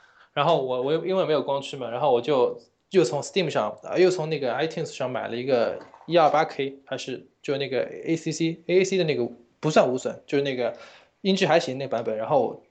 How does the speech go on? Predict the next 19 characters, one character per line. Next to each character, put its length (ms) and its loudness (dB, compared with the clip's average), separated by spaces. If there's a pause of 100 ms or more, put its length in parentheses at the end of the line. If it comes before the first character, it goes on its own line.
(640)
重 200 0
新 120 2
荡 180 6
到 100 2
我 80 -2
的 80 -2
手 140 -10
机 100 -14
上 200 -8
听， 240 -18 (320)
然 120 0
后 120 4
那 120 0
个 80 -2
光 240 -2
碟， 160 -14 (120)
那 160 -2
个 200 2
C 120 -8